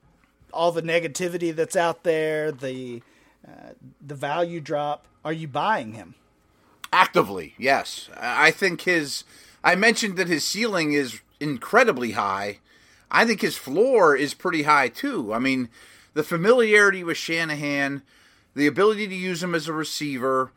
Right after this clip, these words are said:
Speaker 2: the scheme fit is tremendous. And I'm not saying this is gonna be as good as that Falcons team that was the best offense in the league, but McKinnon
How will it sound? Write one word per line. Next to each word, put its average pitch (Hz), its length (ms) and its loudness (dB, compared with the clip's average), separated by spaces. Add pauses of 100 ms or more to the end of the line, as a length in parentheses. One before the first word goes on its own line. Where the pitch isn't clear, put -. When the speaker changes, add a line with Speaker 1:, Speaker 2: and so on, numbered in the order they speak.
(300)
Speaker 2:
the 135 160 -2
scheme 208 500 -6
fit 160 460 0
is 143 180 -8
tremendous. 123 880 -4 (300)
And 175 200 -2
I'm 262 100 0
not 254 180 0
saying 156 680 0 (100)
this 165 220 -4
is 151 100 -6
gonna 156 200 -4
be 143 180 -2
as 117 140 -4
good 147 260 0
as 120 140 -8
that 135 160 -2
Falcons 147 500 0
team 143 300 -4
that 123 120 -2
was 120 120 -8
the 123 60 -8
best 127 220 -2
offense 127 440 -4
in 123 100 -6
the 104 80 -8
league, 147 440 -4 (580)
but 185 440 4 (480)
McKinnon 175 920 -4